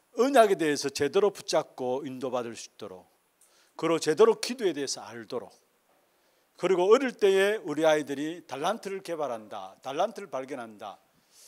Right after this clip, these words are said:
그 일에 심부름하면은 그게 아무것도 아닌 것처럼 그게 여러분 이 시대를 살리는 것이 돼요.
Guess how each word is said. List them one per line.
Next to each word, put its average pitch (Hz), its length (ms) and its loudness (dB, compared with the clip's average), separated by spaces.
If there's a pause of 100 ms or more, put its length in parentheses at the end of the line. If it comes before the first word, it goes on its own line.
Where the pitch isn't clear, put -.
(560)
그 247 200 -6
일에 196 380 -4
심부름하면은 170 840 -4
그게 127 200 -12
아무것도 165 440 -6
아닌 147 120 -4
것처럼 120 480 -14
그게 156 480 -4 (800)
여러분 139 240 -6
이 151 120 -12
시대를 196 460 -2
살리는 104 440 -12
것이 - 200 -18
돼요. - 140 -20